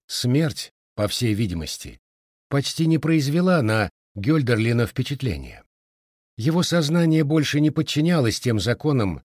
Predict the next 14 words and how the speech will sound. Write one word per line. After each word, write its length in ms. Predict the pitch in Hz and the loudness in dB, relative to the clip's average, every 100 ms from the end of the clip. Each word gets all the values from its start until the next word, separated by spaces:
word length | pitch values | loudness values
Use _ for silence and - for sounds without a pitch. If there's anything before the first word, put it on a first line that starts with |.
| _ - | _ -6
которые 420 | 113 127 123 120 | -2 0 0 0
естественным 800 | 107 139 - 139 - 120 117 127 | 0 -2 0 -2 -2 0 2 2
образом, 560 | 147 110 82 76 62 _ | 2 0 -2 -8 -12 _
хоть 300 | - 139 127 | -4 0 0
бы 200 | 104 127 | 2 0
и 200 | 123 127 | 2 0
на 140 | 127 127 | 0 0
краткий 500 | 131 139 - 123 117 | 0 0 0 -2 0
миг, 420 | 131 156 - - _ _ _ _ - | 2 0 -2 -16 _ _ _ _ -4
неизбежно 880 | 101 120 110 95 127 160 98 110 - | 0 0 0 -2 0 0 0 -2 -2
овладевают 680 | 101 123 101 110 113 104 | -2 0 0 0 0 0
разумом 640 | 110 143 143 113 92 76 - _ - | 0 0 0 0 -2 -6 -12 _ -10
даже 280 | 95 107 107 | -2 0 0
самого 560 | - 127 120 117 113 | -2 0 2 2 0